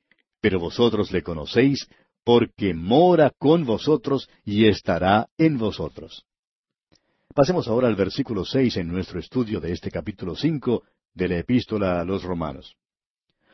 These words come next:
"Porque Cristo, cuando aún éramos débiles, a su tiempo murió por los impíos". Ahora, fíjese usted que Cristo murió por los impíos.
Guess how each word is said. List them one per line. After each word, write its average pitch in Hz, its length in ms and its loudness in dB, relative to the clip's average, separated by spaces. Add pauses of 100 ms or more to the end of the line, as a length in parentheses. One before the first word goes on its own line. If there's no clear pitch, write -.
(140)
"Porque 151 300 4
Cristo, 156 580 2
cuando 92 320 0
aún 185 260 2
éramos 127 400 2
débiles, 165 540 2 (260)
a - 160 0
su 90 220 -8
tiempo 131 560 0 (180)
murió 101 420 2
por 117 180 0
los 107 200 -2
impíos". 78 540 -10 (580)
Ahora, 139 220 2
fíjese 190 320 -2
usted 156 180 -2
que - 160 0
Cristo 143 360 2
murió 123 480 0
por 196 160 0
los 147 160 -2
impíos. 143 560 -4